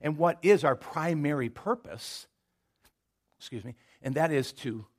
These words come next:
pour our conviction and pass it on. Not just say that we procreated and, and just move on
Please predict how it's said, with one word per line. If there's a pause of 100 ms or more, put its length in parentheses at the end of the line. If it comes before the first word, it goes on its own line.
(440)
pour
our
conviction
and
pass
it
on. (1040)
Not
just
say
that
we
procreated
and,
and
just
move
on